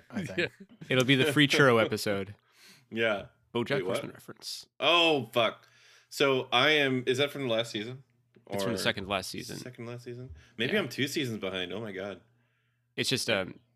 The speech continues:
Speaker 3: it's a, it's a, it's an episode that is an, an entirely a single monologue. It's amazing
Speaker 4: Oh my God.
Speaker 3: that they pulled
Speaker 2: Mm.
Speaker 3: that off. Anyways, uh, I'll do my check this out. Um, we've been watching a show on Netflix called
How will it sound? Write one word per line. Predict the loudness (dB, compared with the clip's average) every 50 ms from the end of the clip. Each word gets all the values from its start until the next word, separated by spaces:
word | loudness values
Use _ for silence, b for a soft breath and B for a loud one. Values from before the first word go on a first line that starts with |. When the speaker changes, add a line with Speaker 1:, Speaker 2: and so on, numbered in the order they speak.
| _ _ _ -12
Speaker 3:
it's | -8 -6 -6
a, | -6 -6 -6 -8
it's | -6 -2 -2
a, | -2 0 -2
it's | -4 -6
an | -8 -8
episode | -8 -8 -8 -8 -6 -6
that | -6 -6
is | -6 -8 -10 -12 -16 _ _ _ -14
an, | -14 -14 -14 _ -12
an | -12 -12 -12 -10
entirely | -12 -10 -6 -2 -2 -2 -2 -2 -6 -8 -10
a | -10
single | -10 -8 -8 -8 -10
monologue. | -10 -12 -12 -12 -12 -12 -12 -14 -14 -18 _ _ _ _
It's | -20 -20 -16 -14
amazing | -14 -14 -14 -16 -16 -18 -20 -20 _ _ _ _ _ -14 -10
Speaker 4:
Oh | -10 -8
my | -8 -8
God. | -8 -8 -8 -8
Speaker 3:
that | -8
they | -8 -8 -8
pulled | -8 -8 -8 -8 -8
Speaker 2:
Mm. |
Speaker 3:
that | -8 -10
off. | -10 -12 -14 _ _ _ _ _ _ _ _ _ _ _ _ _ _ _ _ _ _ _ _
Anyways, | -2 -2 -2 -2 -4 -8 -14 -18 -18 -20 _ _ _ _ 0
uh, | 2
I'll | 2 4 4
do | 2 2
my | 0 0
check | -2 -4 -8
this | -10 -10
out. | -12 -12 -12 _ _ _ 0
Um, | 2 2 2 2 -2 -4 -8 -10 -8 -6
we've | -4 -2
been | 0 0
watching | 0 0 0 0 -2 -4 -4 -4
a | -6 -8
show | -8 -4 -2 -2 0 0 0 -2 -2 -4
on | -4 -4 -4 -4
Netflix | -4 -4 -6 -12 -10 -12 -12
called | -8 -6 -4 -4 -2 -4 -4 -6 -8 -12